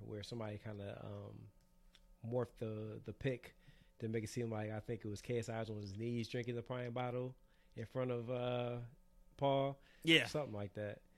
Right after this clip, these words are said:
Speaker 1: So, um, yeah, it was a very, very, very, very, very good match, as we thought it would be.
Speaker 2: All right, E, you gonna have to take the reins on this one.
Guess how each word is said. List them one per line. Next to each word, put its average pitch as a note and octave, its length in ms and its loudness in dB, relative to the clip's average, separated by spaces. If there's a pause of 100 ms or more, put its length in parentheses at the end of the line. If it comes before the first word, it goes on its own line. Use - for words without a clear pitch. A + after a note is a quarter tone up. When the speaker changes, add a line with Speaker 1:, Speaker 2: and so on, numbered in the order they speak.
(260)
Speaker 1:
So, A2+ 380 0
um, G#2 180 0
yeah, C3 200 8
it B2+ 80 8
was E3+ 160 6
a - 20 -2
very, F#3+ 380 4
very, F#3+ 280 8
very, E3 360 6
very, C#3 400 6
very B2 340 4
good A2 260 -4
match, G#2 300 -6 (360)
as C3 160 2
we A#2+ 100 2
thought G#2+ 240 2
it G#2 80 -2
would G#2 180 -2
be. G#2 180 -8 (1800)
Speaker 2:
All F#3+ 100 12
right, F#3+ 140 12
E, E3 120 12
you D#3+ 140 8
gonna F3 100 10
have D#3 60 10
to D#3 60 2
take D#3 280 8
the D#3 100 12
reins D#3 320 10
on D3+ 140 10
this D#3 220 10
one. C#3 360 4